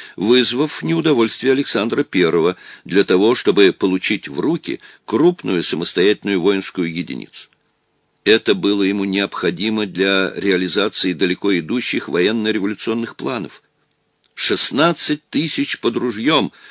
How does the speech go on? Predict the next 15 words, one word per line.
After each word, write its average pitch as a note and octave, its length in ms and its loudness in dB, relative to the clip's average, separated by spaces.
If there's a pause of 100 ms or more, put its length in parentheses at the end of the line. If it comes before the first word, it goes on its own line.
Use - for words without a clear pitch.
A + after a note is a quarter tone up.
(120)
с - 200 -2
этим A#2+ 260 4
можно C#3+ 540 2
пошутить", - 800 -6 (420)
писал D2+ 540 -2
Орлов D2+ 560 -6 (380)
Раевскому C#2+ 840 -6 (340)
вскоре A#2 520 0
после D2 320 -6
получения E2+ 800 -6
дивизии. C2 640 -8 (1000)
Примечание. G2 640 0 (520)
Орлов. F#2+ 640 2 (640)
Капитуляция B2+ 680 2
Парижа. G2+ 560 0